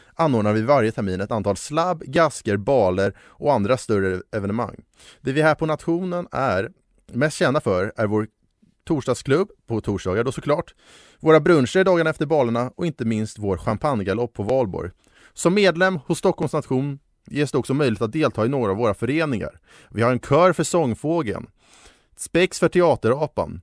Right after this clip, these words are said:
ett husband för Musikern, en idrottsförening för den sportige och mycket, mycket mer. Bli medlem hos oss på Stockholms nation och gör din tid i Uppsala till den roligaste i ditt liv. Så jag uppmanar dig,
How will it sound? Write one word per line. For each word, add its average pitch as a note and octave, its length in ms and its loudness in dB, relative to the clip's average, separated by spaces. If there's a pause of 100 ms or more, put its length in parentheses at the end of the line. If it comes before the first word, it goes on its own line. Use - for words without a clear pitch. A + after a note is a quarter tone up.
(100)
ett D3+ 200 -6
husband F3+ 440 2
för D#3+ 80 0
Musikern, C#3+ 640 -2 (180)
en - 160 -8
idrottsförening D#3 840 0
för - 160 -6
den D3+ 100 0
sportige B2 540 -4
och B2 120 -2
mycket, C3+ 500 -2
mycket A2 360 -2
mer. G#2+ 280 -2 (360)
Bli F#3+ 220 0
medlem F#3+ 340 4
hos F3 120 0
oss F3 120 0
på E3+ 60 -12
Stockholms D#3+ 340 -2
nation C#3+ 480 -4
och D3+ 140 2
gör D3 160 6
din D3 120 0
tid C3+ 200 -4
i - 20 2
Uppsala G#2+ 480 0
till A2 140 -8
den A2+ 180 0
roligaste G#2+ 500 -2
i F#2+ 40 -8
ditt G2 160 -10
liv. F2+ 280 -4 (240)
Så - 140 -2
jag E3 60 2
uppmanar E3 500 2
dig, F2 240 0